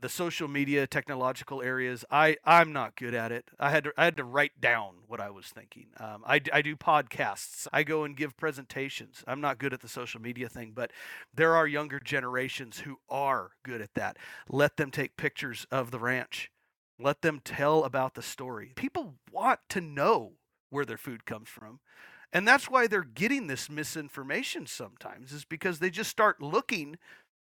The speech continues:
and somebody else who's really good at marketing and doesn't like what we do has already told the story. We have to tell our story 'cause we have a great story to tell.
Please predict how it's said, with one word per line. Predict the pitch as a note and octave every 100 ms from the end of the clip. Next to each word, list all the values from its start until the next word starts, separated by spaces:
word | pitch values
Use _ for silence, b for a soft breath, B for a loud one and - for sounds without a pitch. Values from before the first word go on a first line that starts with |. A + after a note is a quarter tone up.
| _ _ _ -
and | F3+ F#3 F3
somebody | - G#3+ A#3+ G3
else | G#3
who's | - C3+
really | B2+ F3 G3
good | D3+ F#3+
at | D3+
marketing | C#3+ F3 - D#3+ C#3 C#3+
and | C3
doesn't | E3 E3 D3
like | E3
what | E3 C#3+
we | C3
do | A#2 D#3 E3+ B2+ D#3 b b -
has | C#3
already | D3+ D3 C3+
told | D#3 C#3
the | C3
story. | - A3 A2+ F#2 _ _ _ _ _ _ _
We | C3+ E3
have | E3+
to | D3
tell | D3+ B2+
our | A#2
story | - G#2+ G2 -
'cause | C#3
we | C3
have | F3
a | G#2 _
great | - B2+ C#3+ -
story | - A#2 A2+
to | F#2
tell. | F2+ - A2+